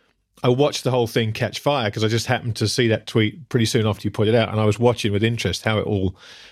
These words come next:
kind of caught fire. And it really did. I mean, that, that, <laughs> that thread just kept going on and on and on in real time. But, um, you know, since then, has it kind of died down 'cause everyone's gone, "Oh, great idea, but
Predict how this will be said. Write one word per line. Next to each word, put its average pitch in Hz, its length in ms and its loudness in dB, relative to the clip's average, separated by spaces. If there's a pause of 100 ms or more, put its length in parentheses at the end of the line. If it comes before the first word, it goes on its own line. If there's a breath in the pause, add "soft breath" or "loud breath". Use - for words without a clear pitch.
(140 loud breath)
kind 120 140 2
of 110 80 2
caught 143 140 4
fire. 143 180 2
And - 20 0
it 123 60 -2
really 160 280 4
did. 117 280 0
I 98 60 -4
mean, 117 160 2
that, 120 200 0
that, 135 180 2
<laughs> - 240 -2
that 135 140 0
thread 175 260 2
just - 160 -2
kept 123 160 2
going 127 200 2
on 131 120 2
and 120 80 2
on 117 120 2
and 113 80 4
on 120 140 4
in 107 80 2
real 104 220 4
time. 101 420 -4 (520 loud breath)
But, 135 140 0
um, 135 320 0 (220)
you 165 80 0
know, 139 60 0
since 208 360 -2
then, 131 400 0 (500 soft breath)
has 151 160 0
it 165 60 -2
kind 196 320 0
of 180 220 -2
died 143 220 0
down 156 260 2
'cause 139 100 2
everyone's 139 240 0
gone, 123 320 2
"Oh, 151 140 2
great 151 180 2
idea, 123 160 0
but 113 160 -2